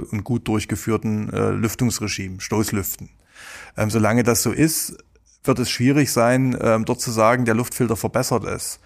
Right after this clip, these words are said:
Ähm, wir haben jetzt gerade ja das Programm aufgelegt, fünfzehn Millionen für Sachsen. Das ist ja mit dem Bund abgestimmt, nur für bestimmte,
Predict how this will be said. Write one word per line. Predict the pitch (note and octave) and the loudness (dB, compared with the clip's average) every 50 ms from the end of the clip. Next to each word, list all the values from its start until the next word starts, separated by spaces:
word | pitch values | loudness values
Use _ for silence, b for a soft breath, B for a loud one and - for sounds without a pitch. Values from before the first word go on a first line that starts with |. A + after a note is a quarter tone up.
| B B B B B B B B | B B B B B B B B
Ähm, | A#2+ A2+ A2+ A2+ | 0 2 2 4
wir | A2 A2 | 4 4
haben | A2 A#2+ | 4 4
jetzt | A2+ - - | 2 0 2
gerade | - A2 A2 A2 A2+ G#2+ | 2 4 6 6 6 6
ja | G#2 G#2+ G#2+ G#2 | 6 6 6 4
das | - - - - - - | 2 0 -4 -4 -4 -2
Programm | - A2+ G2+ - G#2 G2 G2+ | -2 -4 0 2 0 2 2
aufgelegt, | G2 C3 D3 C#3+ - C#3+ C3 B2 B2 A#2+ - | 2 2 2 2 2 2 4 4 2 0 0
fünfzehn | - B2+ A#2 - - - A#2 | 0 0 0 0 0 0 2
Millionen | A2 G#2+ G#2+ G#2 G#2 G#2+ G2+ | 2 4 4 4 2 2 0
für | - - | -2 -4
Sachsen. | G#2 G#2 A#2+ C#3 - - - C#3+ | 0 0 0 0 0 -2 -2 0
Das | B2 G#2+ | 0 -2
ist | G#2 A2+ G#2 | -2 -2 -2
ja | A2 G#2+ | 0 0
mit | G#2 G2 | 0 0
dem | G#2 G2+ F#2+ | 0 0 0
Bund | G#2+ G#2 A2 - | 0 -2 0 0
abgestimmt, | - D3 - - - C3+ - - C3+ B2 B2 A#2+ - | -2 -2 -2 -2 -4 -4 0 0 2 2 2 0 -2
nur | A#2+ A2 | -6 -4
für | - - | -4 -6
bestimmte, | G#2+ G#2+ G2+ - - A2 G#2+ - - G2+ G2 G2 | -6 -6 -4 -2 -2 -2 -2 0 0 -2 -2 -2